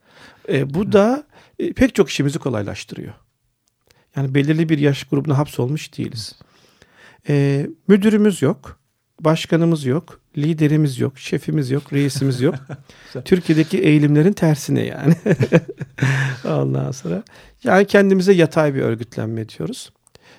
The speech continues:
Speaker 1: E, bir karar alacaksak oturup onu sonuna kadar konuşuyoruz. E, oylama da pek sevdiğimiz bir seçenek değil. Daha çok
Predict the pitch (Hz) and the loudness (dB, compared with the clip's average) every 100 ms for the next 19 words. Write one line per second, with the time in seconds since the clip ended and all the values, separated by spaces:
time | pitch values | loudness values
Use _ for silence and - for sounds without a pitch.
0 | - 147 147 151 156 160 220 - 226 226 | -10 -8 -6 -2 -2 -2 -4 0 4 6
1 | 214 202 233 - 196 220 - 214 208 196 | 4 0 -4 -4 -2 -2 -2 -4 0 -2
2 | - 196 190 180 127 170 202 _ _ _ | 2 2 2 0 0 -2 -2 _ _ _
3 | - 160 143 - 139 127 185 - _ - | -6 -4 -4 -4 -4 -4 -6 -14 _ -20
4 | - - _ - - 180 208 220 233 196 | -20 -20 _ -6 2 6 6 6 4 2
5 | 135 123 - 120 113 117 110 107 - 113 | 0 -2 -2 -4 -2 -6 -6 -10 -14 -12
6 | 107 104 - 107 - _ _ _ _ _ | -12 -12 -14 -14 -16 _ _ _ _ _
7 | _ 233 233 190 240 | _ -2 -2 -2 -6